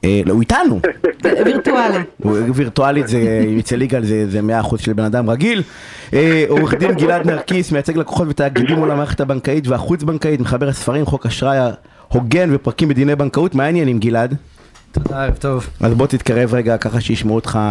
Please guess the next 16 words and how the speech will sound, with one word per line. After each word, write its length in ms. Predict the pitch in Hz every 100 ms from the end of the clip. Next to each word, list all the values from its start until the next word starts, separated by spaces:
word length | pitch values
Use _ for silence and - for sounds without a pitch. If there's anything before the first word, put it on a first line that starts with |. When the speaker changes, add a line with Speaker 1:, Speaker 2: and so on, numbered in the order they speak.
| 101
Speaker 1:
אה, 80 | 95
טוב, 140 | - 139
שישמעו 180 | 131
אתכם 160 | 123 131
טוב. 160 | 127 156
תשמעו, 200 | 214 196
אנחנו 100 | -
הולכים 140 | 196
לדבר 220 | 185 185
על 100 | 196
נושא, 340 | 165 127 180 208 220 - - - - - -
אה, 360 | 131 139 139 131 -
שנראה 320 | - 143 151
לי 120 | 285
רלוונטי 400 | 302 151 185 254
לכולם, 580 | 196 - 113 139 190 101